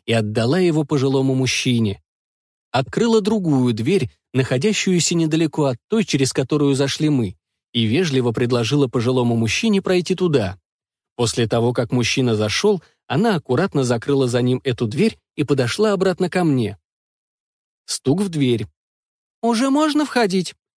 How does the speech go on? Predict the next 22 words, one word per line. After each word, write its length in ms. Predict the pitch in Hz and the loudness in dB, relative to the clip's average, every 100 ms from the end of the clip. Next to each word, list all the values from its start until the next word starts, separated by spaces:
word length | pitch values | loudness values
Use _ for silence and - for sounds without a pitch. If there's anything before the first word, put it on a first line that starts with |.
| _ _ _ | _ _ _
Открывая 600 | 131 123 135 131 135 131 | -4 -2 -2 0 2 0
дверь 260 | 127 131 131 | 0 -2 0
нараспашку, 640 | 127 120 - 202 190 - | 0 -2 -2 -4 -4 -4
произнесла 600 | - 135 120 131 131 220 - | 0 0 2 0 0 -2 -2
томная 400 | 185 202 156 139 | -2 0 2 0
женщина 460 | 123 151 143 147 135 | 0 0 0 0 0
возрастом 520 | 135 131 127 - 127 | 0 0 0 -2 -2
сорок 360 | - 131 120 - | 0 0 -2 -2
пять-пятьдесят 760 | 196 - 165 139 143 - 143 | -2 -2 -4 0 0 0 0
лет. 260 | - 117 92 _ _ _ _ _ _ - | 0 0 -2 _ _ _ _ _ _ -8
Привычным 540 | 120 120 123 - 127 | -2 0 0 0 0
движением 640 | 117 123 113 131 127 123 117 | 0 0 2 2 2 0 0
правой 340 | 127 117 113 | -2 0 0
руки 440 | 107 110 220 202 - | 0 -2 0 -2 -2
Радос 420 | - 127 202 220 - | -4 0 0 -2 -2
молча 460 | 120 175 190 156 | 0 0 0 -2
пригласил 520 | 139 131 123 104 160 | 0 0 0 0 0
женщину 500 | 131 131 135 - 127 | 0 2 0 0 -2
присесть 440 | 117 127 - 131 - | 0 -2 0 0 -2
в 80 | - | -4
кресло 360 | 131 113 131 | -2 0 0
напротив. 640 | 127 123 123 113 98 90 | 0 0 0 0 -2 -8